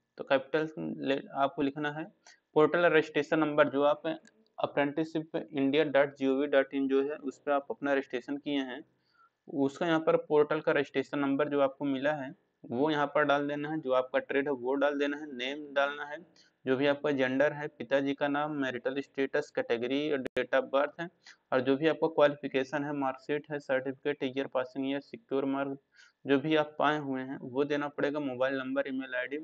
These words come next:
प्रेजेंट एड्रेस, परमानेंट एड्रेस, फ़ोन नंबर, ये सब देना पड़ेगा। और ये सब फॉर्म आपको भरना पड़ेगा पूरा कंप्लीट, ठीक। और ये सब जो address है आप अपना check कर लीजिएगा। और यहाँ पर देख सकते हैं जो जो यहाँ पर mandatory document checklist है, जो भी आप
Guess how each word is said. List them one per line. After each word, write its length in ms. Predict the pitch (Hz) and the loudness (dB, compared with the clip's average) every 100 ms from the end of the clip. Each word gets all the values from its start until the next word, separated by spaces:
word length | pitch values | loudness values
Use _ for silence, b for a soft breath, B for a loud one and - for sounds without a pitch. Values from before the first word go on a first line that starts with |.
| 160 | -8
प्रेजेंट 300 | 123 131 135 | -6 -6 -2
एड्रेस, 300 | 127 127 143 - | -2 -2 -6 -2
परमानेंट 480 | 135 127 131 135 139 | -4 -2 -4 -4 -2
एड्रेस, 460 | 135 131 139 143 _ b b b _ _ | -2 -2 -4 -4 _ b b b _ _
फ़ोन 140 | 139 139 | 2 4
नंबर, 320 | 139 139 139 | 4 2 2
ये 80 | 143 | 0
सब 180 | 143 131 | -2 -2
देना 200 | 135 139 | -2 -2
पड़ेगा। 340 | 135 131 127 | 0 0 0
और 220 | - 135 139 | 0 0 0
ये 80 | |
सब 240 | 156 156 - | -4 -6 -2
फॉर्म 240 | - 139 143 | 0 2 0
आपको 260 | 131 - 135 | -6 -6 -6
भरना 280 | 117 120 135 | -6 -6 -4
पड़ेगा 300 | 131 135 139 | -2 -2 -4
पूरा 200 | - 135 135 | -4 -4 -4
कंप्लीट, 440 | 135 135 151 190 _ b b b - | -6 -2 -4 -4 _ b b b -2
ठीक। 260 | 170 - _ _ _ _ _ _ _ _ _ _ _ _ - | -2 -4 _ _ _ _ _ _ _ _ _ _ _ _ -2
और 160 | 135 | 2
ये 60 | 139 | 2
सब 180 | 139 135 | 2 2
जो 120 | 135 | 6
address 360 | 131 127 156 170 | 6 4 0 0
है 60 | 160 | 2
आप 180 | 135 135 | 2 2
अपना 220 | 131 139 | -2 -2
check 200 | 135 147 | -4 -6
कर 120 | - 143 | -2 -2
लीजिएगा। 440 | 143 147 147 170 - | 0 0 0 -2 0
और 160 | 131 127 | 2 2
यहाँ 200 | 127 139 | -2 -6
पर 160 | 139 127 | -4 -2
देख 160 | 139 | -4
सकते 240 | 143 - 147 | -6 -4 -2
हैं 100 | 131 | 0
जो 140 | 135 | 0
जो 120 | 143 | 0
यहाँ 220 | 143 135 | -2 -2
पर 140 | 135 139 | -4 -2
mandatory 560 | 131 131 127 131 151 | -2 0 -2 -2 0
document 600 | 143 131 127 131 143 156 170 _ _ - | 2 2 0 -2 -2 -6 -14 _ _ -4
checklist 480 | 131 131 127 123 123 | -2 0 -2 -2 -4
है, 60 | 113 | -4
जो 180 | 127 123 | -4 -2
भी 140 | 147 | 2
आप 200 | 151 147 | 2 2